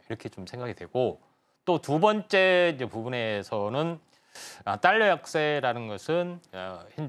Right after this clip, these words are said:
어, 유동성 공급이 다시 한번 해외로 뭐 진출하는, 어, 그런 부분이, 예, 좀 있을 수 있는, 어, 가능성들이 좀 있다 이렇게 좀 생각이 되고 또 두 번째 이제 부분에서는, 어, 미중 패권에, 에, 집중을 좀 합니다.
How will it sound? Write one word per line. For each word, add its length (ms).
어, 160
유동성 640
공급이 380
다시 280
한번 480
해외로 500
뭐 120
진출하는, 640
어, 140
그런 260
부분이, 720
예, 240
좀 180
있을 220
수 120
있는, 240
어, 120
가능성들이 760
좀 120
있다 380
이렇게 420
좀 140
생각이 260
되고 400
또 120
두 160
번째 680
이제 120
부분에서는, 920
어, 120
미중 440
패권에, 920
에, 380
집중을 640
좀 160
합니다. 560